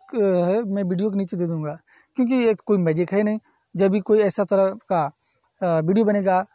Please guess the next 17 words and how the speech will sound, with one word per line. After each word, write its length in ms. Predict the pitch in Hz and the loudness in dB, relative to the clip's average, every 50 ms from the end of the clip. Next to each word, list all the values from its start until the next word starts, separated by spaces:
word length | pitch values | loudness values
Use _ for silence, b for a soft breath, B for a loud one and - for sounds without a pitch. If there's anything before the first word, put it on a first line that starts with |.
| _ _ _ _ _ _ _ _ _ _ _ | _ _ _ _ _ _ _ _ _ _ _
तो 60 | 170 | -18
कोई 160 | - - 165 | -8 -4 -4
एप्लीकेशन 480 | 151 139 - 156 143 - 156 - 196 190 | -4 -4 -6 -8 -6 -4 -6 -4 -2 -2
ही 60 | 196 | -2
होगा 180 | 202 196 208 208 | 0 0 0 0
दोस्तों, 300 | 202 190 - - 214 202 _ _ _ _ _ _ _ _ _ | -2 -4 -6 -8 -12 -12 _ _ _ _ _ _ _ _ _
ठीक 180 | - 294 247 - | -12 -12 -8 -8
है। 120 | 180 156 147 _ _ _ _ _ _ _ _ _ _ _ _ _ _ _ _ _ _ _ _ _ _ B B B B B B B B B | -8 -10 -10 _ _ _ _ _ _ _ _ _ _ _ _ _ _ _ _ _ _ _ _ _ _ B B B B B B B B B
तो 40 | - | -6
उस 60 | 214 | -6
एप्लीकेशन 440 | 208 175 - 214 202 - 208 170 220 | -6 -4 -4 -6 -4 -4 -4 -4 -4
को 80 | 208 208 | -6 -6
देखिए 200 | 196 - 226 202 | -6 -4 -4 -2
मैंने 160 | 202 202 202 | -2 0 -2
ओपन 220 | 185 160 180 170 | -2 -2 -4 -6
कर 140 | 160 - 175 | -4 -4 -4
लिया। 260 | 175 180 185 190 208 | -2 -2 -4 -4 -6